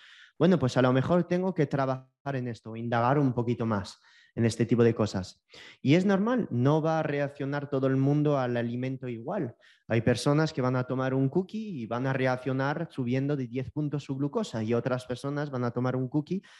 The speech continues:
y, van a ele-, y se va a elevar la glucosa de cien. Obviamente todo esto es muy, muy individual. ¿Por qué? Pues no todos tenemos los mismos niveles de hormonas en el cuerpo.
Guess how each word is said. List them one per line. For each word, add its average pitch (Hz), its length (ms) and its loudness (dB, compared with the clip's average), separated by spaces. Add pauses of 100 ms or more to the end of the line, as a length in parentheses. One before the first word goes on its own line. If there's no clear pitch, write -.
(140)
y, 127 120 0
van 131 200 0
a 135 100 0
ele-, 131 160 -4
y 123 160 -10
se 123 160 -8
va 131 100 2
a 131 60 2
elevar 131 260 0
la 131 140 0
glucosa 139 480 -4
de 123 140 -2
cien. 107 360 -6 (640)
Obviamente 165 560 0
todo 135 260 2
esto 143 240 -2
es 139 160 -6
muy, 143 240 -2
muy 147 200 -2
individual. 127 640 0 (220)
¿Por - 160 -2
qué? 175 160 -2
Pues 123 380 -4
no 143 240 0
todos 165 320 -4
tenemos 143 380 -6
los 123 200 -2
mismos 135 380 0
niveles 123 380 -2
de 120 100 -2
hormonas 117 720 -2
en 127 80 -4
el 104 160 -6
cuerpo. 156 360 -6